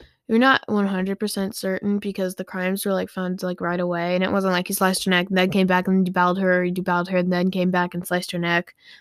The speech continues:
Like, they happened, like, right away. So we don't really know what happened first, but, um,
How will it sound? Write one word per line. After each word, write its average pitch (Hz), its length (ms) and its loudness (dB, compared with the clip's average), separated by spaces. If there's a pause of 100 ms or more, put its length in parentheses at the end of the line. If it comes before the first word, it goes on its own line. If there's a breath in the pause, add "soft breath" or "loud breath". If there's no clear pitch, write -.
(120 soft breath)
Like, 196 180 4
they 196 140 6
happened, 190 340 4
like, 180 160 0
right 175 180 2
away. 170 420 -2 (640 soft breath)
So 196 340 0
we 190 100 2
don't 185 180 0
really 185 220 0
know 175 480 0 (340)
what 185 260 -2 (320)
happened - 720 -4 (420)
first, 190 640 0 (500 soft breath)
but, 208 540 6 (160)
um, 208 580 2